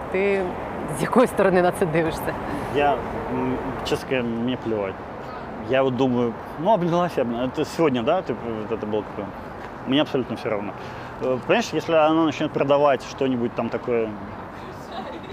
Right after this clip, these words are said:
Speaker 2: серьёзное в Россию или покупать там что-нибудь такое, что может, а, навредить украинской безопасности, тогда да, другой разговор. А так, ну, слушай, сколько это? Двадцать лет, по-моему, да?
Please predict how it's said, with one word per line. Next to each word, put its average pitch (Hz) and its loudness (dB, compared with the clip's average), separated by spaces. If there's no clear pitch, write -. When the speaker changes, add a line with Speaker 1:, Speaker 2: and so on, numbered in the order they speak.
Speaker 2:
серьёзное 117 0
в 104 -2
Россию 120 0
или 110 0
покупать 160 2
там 117 -2
что-нибудь 104 -6
такое, 110 -4
что - -8
может, 117 -2
а, 123 0
навредить 120 0
украинской 117 -4
безопасности, 117 0
тогда 117 2
да, 110 4
другой 104 -2
разговор. 101 -2
А 110 -4
так, 120 -4
ну, 208 -4
слушай, - -4
сколько 165 -4
это? 110 -4
Двадцать 180 -2
лет, 113 -2
по-моему, 101 -6
да? 135 -4